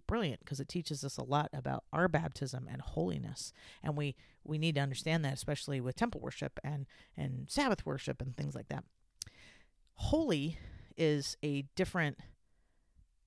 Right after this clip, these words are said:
uh, word than you might be used to, right? So we get the word, we've talked about it in the past when we did New Testament, um, but if we talk about it in an Old Testament terms, which Nephi would have come from, it, it, uh, the word means, um, separate,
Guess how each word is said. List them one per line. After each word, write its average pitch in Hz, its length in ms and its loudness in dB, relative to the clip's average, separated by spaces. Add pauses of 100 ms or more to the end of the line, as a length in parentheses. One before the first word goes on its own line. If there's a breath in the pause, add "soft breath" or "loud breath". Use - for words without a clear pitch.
(180)
uh, 147 80 4
word 151 380 4
than 143 140 2
you 139 60 2
might 135 180 2
be 143 60 0
used 135 320 2
to, 127 260 0
right? 143 280 2
So 143 240 6
we 139 140 4
get 180 240 4
the 202 120 6
word, 151 460 6
we've 160 120 2
talked 208 240 0
about 190 100 2
it 180 40 4
in 143 60 -2
the 151 60 2
past 143 320 2
when 143 120 0
we 143 60 2
did 139 80 -2
New 139 120 2
Testament, 139 560 2 (360 loud breath)
um, 135 360 4
but 147 200 10
if 151 140 4
we 156 80 6
talk 170 220 4
about 151 160 6
it 135 100 4
in - 20 4
an 143 220 4
Old 170 300 12
Testament 131 420 -2
terms, 123 320 4
which 135 180 -6
Nephi 147 360 4
would 123 120 2
have 127 120 -2
come 123 160 -4
from, 127 260 -4 (540 loud breath)
it, 147 260 2
it, 143 220 2
uh, 131 220 6 (260 soft breath)
the 170 80 2
word 175 280 2
means, 151 460 2 (360 soft breath)
um, 131 320 2 (180)
separate, - 800 -2